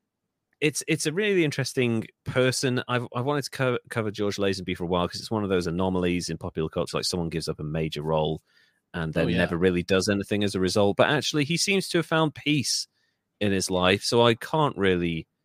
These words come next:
Speaker 1: like, hate on him too much for that.
Speaker 2: And that was why I, I couldn't go too high, is
Speaker 1: Yeah.
Speaker 2: because, you know, I mean, he just did his thing. I mean,
Speaker 1: Yeah.
Speaker 2: but boy, was, if you end up broke because you gave up a role, that's pretty dumb.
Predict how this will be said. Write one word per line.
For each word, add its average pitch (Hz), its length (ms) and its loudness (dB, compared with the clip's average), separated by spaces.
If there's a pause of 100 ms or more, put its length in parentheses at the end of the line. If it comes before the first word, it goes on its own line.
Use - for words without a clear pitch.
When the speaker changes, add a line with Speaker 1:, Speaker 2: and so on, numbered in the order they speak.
(600)
Speaker 1:
like, 85 220 -4
hate 90 240 0
on 78 140 -2
him 80 100 -4
too 80 200 -4
much 73 220 -6
for 78 100 -6
that. 95 260 -2 (440)
Speaker 2:
And 233 140 -2
that 254 140 2
was 123 140 -2
why 107 280 -2
I, 104 220 -6
I - 120 -6
couldn't 135 260 -6
go 123 140 -8
too 120 220 -6
high, 117 320 -2
is 120 340 -4
Speaker 1:
Yeah. 196 220 0
Speaker 2:
because, 156 280 -2 (500)
you 147 120 -4
know, 156 200 -2
I 156 60 0
mean, 156 180 0
he 175 140 -4
just 170 220 -6
did 127 120 0
his 135 160 0
thing. 113 320 -6 (140)
I 131 60 -10
mean, 135 240 -10
Speaker 1:
Yeah. 240 160 4
Speaker 2:
but - 80 -4 (840)
boy, 139 200 2
was, 110 240 -2 (480)
if 160 480 -4
you 233 160 6
end 220 180 4
up 220 180 -2
broke 156 240 4
because 139 300 -4
you 131 80 -10
gave 139 180 2
up 123 120 -4
a 113 40 -6
role, 113 280 0
that's 95 200 -8
pretty 92 260 -14
dumb. - 240 -18